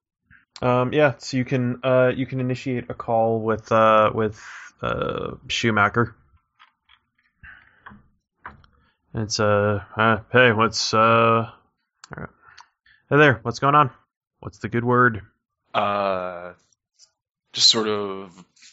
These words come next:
Speaker 2: pro-, probably just review the aftermath.
Speaker 1: Sure. Ah, all right. That looks, I guess that's why people haven't come down this way so far. Um, we're not gonna, we don't need to really, you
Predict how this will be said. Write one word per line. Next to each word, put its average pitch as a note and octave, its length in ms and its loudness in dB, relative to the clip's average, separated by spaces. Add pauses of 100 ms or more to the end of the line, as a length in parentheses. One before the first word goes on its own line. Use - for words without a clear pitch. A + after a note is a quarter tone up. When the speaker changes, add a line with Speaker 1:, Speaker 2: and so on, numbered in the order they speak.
(420)
Speaker 2:
pro-, B2 120 -4
probably B2 280 2
just G#2+ 240 -8
review G2 580 -14 (520)
the F#2 300 -6 (160)
aftermath. F#2+ 720 -6 (320)
Speaker 1:
Sure. G2+ 460 0 (520)
Ah, G#2+ 400 -4
all G#2 80 -2
right. G2+ 260 -2
That A2 120 -4
looks, A2+ 340 -4
I A2 60 -6
guess G#2+ 160 -4
that's A2 140 -6
why G#2+ 100 -2
people A2 260 -2
haven't G#2+ 320 0 (440)
come G#2+ 220 -4
down A2 180 2
this A2 160 -6
way A2+ 300 2
so A2+ 240 -4
far. A2 380 2 (840)
Um, C#3 680 4
we're D#3+ 140 2
not D#3 180 2
gonna, C#3 540 2
we D3 100 -2
don't D3+ 120 2
need D3 120 -2
to C#3 100 2
really, C3 400 4
you A#2 140 -4